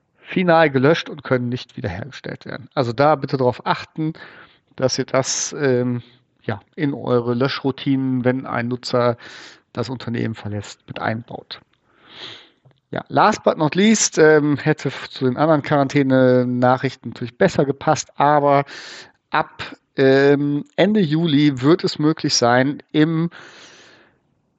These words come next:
ähm, ja, in, für die Quarantäne-Mails, die rausgesandt,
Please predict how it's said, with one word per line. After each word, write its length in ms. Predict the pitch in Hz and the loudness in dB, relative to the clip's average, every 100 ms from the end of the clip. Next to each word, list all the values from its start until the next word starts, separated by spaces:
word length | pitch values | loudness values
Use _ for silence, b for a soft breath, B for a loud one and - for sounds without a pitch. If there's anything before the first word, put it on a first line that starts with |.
| _ _ _ | _ _ _
ähm, 760 | - 123 120 117 113 - 113 110 _ _ _ _ _ | 0 2 2 0 -4 -8 -18 -20 _ _ _ _ _
ja, 160 | 135 113 | -2 0
in, 200 | - - _ _ _ | -4 -6 _ _ _
für 220 | - 190 | -6 -4
die 80 | 208 | -2
Quarantäne-Mails, 1500 | - 143 139 - 165 185 147 131 - - 127 123 147 185 - | 0 2 0 0 -2 2 4 4 2 -6 0 4 4 2 -2
die 140 | 135 | -4
rausgesandt, 760 | 120 131 160 135 120 123 127 | 2 2 0 -2 -2 -2 -6